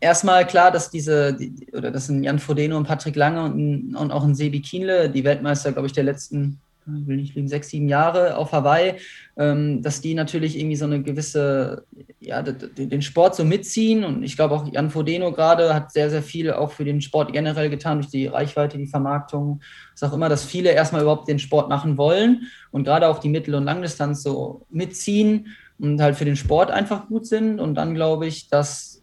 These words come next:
gerade so auf den längeren Distanzen diese deutschen Tugenden, wie man ja immer so schön sagt, Disziplin und Fleiß, dem zugutekommen dann am Ende,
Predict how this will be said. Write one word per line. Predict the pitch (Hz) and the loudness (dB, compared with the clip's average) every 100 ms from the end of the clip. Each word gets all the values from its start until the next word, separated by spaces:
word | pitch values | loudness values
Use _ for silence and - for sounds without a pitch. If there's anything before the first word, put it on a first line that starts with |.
| _ | _
gerade | - 131 151 160 | -4 2 2 0
so | 147 147 143 - | 0 0 0 -2
auf | 143 | -4
den | 151 | -2
längeren | 143 170 175 165 | -2 -2 -4 -4
Distanzen | 151 160 160 151 165 156 - - - | -4 -4 -4 -4 -6 -6 -8 -20 -6
diese | 151 143 | 0 0
deutschen | 139 160 175 165 | 4 4 4 0
Tugenden, | 151 202 202 180 165 | -2 -2 -2 -2 -2
wie | 165 | -2
man | 160 | 0
ja | 160 | 0
immer | 170 156 | 0 -2
so | 151 | -2
schön | 165 147 | -2 2
sagt, | 151 156 | 4 4
Disziplin | 160 - 156 - 180 | 0 -6 -8 -6 -4
und | 170 147 | -2 0
Fleiß, | 147 165 185 185 - - - - _ - | 4 6 6 2 -4 -18 -20 -20 _ -2
dem | 165 165 | 0 0
zugutekommen | - 151 190 208 - 160 156 151 | -4 -4 -2 0 2 2 2 2
dann | 143 143 147 143 135 - | 2 2 0 -2 -6 -8
am | 139 139 | -4 -2
Ende, | 151 151 147 147 139 | 0 2 2 2 -2